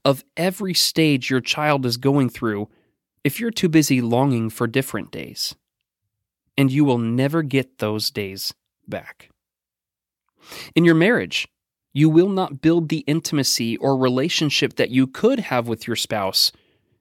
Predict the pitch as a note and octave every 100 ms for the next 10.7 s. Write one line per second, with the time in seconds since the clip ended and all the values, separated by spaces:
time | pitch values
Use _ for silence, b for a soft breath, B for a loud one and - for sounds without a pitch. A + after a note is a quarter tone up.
0 | _ C#3+ C#3 G3+ A3+ C3+ - A#2+ B2 -
1 | - D#3 D#3+ - _ _ _ C3 A#2+ B2
2 | A#2 - G3 - - - _ _ _ _
3 | B2 - - A#2 A2 - - - _ _
4 | _ _ _ _ _ _ _ _ _ B
5 | B B B D#3 D#3+ D3 C3+ E3+ - -
6 | - _ _ _ _ _ _ C#3+ G#3+ F3
7 | C3+ C3+ D#3 - C3 A#2+ C3+ B2+ - -
8 | - - B2 C#3+ D3 - B2 A#2 A#2+ C3
9 | C#3 B2 A2+ A2+ A2+ A2 - A2 B2+ C#3
10 | D#3+ C#3+ B2 A#2+ A2 - -